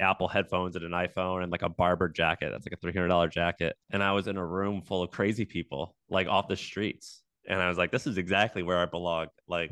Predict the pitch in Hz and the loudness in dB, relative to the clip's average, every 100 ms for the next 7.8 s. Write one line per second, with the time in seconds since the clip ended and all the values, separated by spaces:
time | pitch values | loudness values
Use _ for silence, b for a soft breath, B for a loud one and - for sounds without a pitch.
0 | - 101 104 98 92 107 104 101 98 98 | -2 0 2 2 4 4 4 4 2 0
1 | 92 95 101 98 95 90 - - - - | -4 -2 -2 0 0 -4 -6 -20 -20 -8
2 | - 98 98 95 98 - - 117 131 - | 0 2 4 2 -2 -8 -4 -2 -2 -8
3 | _ _ - 95 95 98 101 98 95 90 | _ _ -6 -4 -2 0 0 0 -2 -4
4 | - 101 107 110 _ 85 73 - - 76 | 0 2 2 -2 _ -6 -6 -8 -8 -8
5 | _ - 104 95 90 - 104 101 95 98 | _ -2 0 0 -2 -2 0 2 2 2
6 | 87 98 - 90 85 - 80 76 80 78 | 0 -4 -2 -2 -2 -4 -6 -4 -4 -6
7 | 78 90 95 - 82 80 78 78 | -4 -4 -6 -4 -4 -2 -6 -10